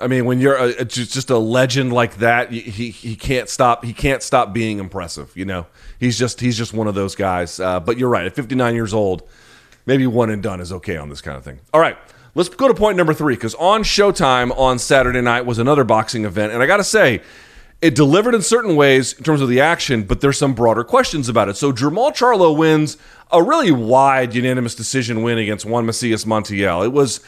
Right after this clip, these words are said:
I forget the scores exactly, but they were not close. They gave M-, Montiel a couple of rounds here or there. But B C, I said this on Twitter, and I stand by it. If you look at the scores between Charlo and Derevyanchenko, it was closer. Yes, Derevyanchenko, a much better boxer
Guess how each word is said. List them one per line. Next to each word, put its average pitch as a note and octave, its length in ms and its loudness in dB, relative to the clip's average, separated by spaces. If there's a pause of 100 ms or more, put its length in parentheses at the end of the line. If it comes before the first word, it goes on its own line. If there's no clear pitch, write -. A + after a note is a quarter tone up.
(180)
I C3+ 60 -4
forget D#3+ 200 -2
the B2+ 60 -6
scores D#3+ 340 2
exactly, B2+ 400 0
but A#2+ 140 -4
they F3 100 4
were C#3 120 2
not B2+ 240 0
close. A#2 260 0
They D#3 80 0
gave D3+ 280 2
M-, B2+ 280 -12
Montiel B2+ 380 2
a A2 40 2
couple B2 280 -4
of A2+ 60 4
rounds G#2+ 360 0 (280)
here D3+ 360 0
or A#2+ 260 2
there. B2 220 2
But G2+ 220 -8
B C4 140 -2
C, G#3 220 -4
I C3 80 0
said G3+ 160 -4
this C4 140 -8
on E3 100 -2
Twitter, C#3 420 2 (280)
and B2+ 120 0
I A#2 60 2
stand C#3+ 420 0
by F#2+ 180 2
it. - 120 -8
If C#3 160 -6
you D#3 80 0
look A#3+ 180 -4
at D4 100 -8
the G3 100 -6
scores A2+ 760 0 (320)
between F#3+ 640 -2
Charlo C#3 600 4
and B2 160 -2
Derevyanchenko, A#2+ 880 0
it A#2+ 120 -6
was G#2+ 180 -8
closer. A#2+ 600 -2 (100)
Yes, G#2 460 -2 (280)
Derevyanchenko, D3 800 2
a A#2+ 140 -2
much A#2 400 0
better G2+ 220 0
boxer F2+ 500 -6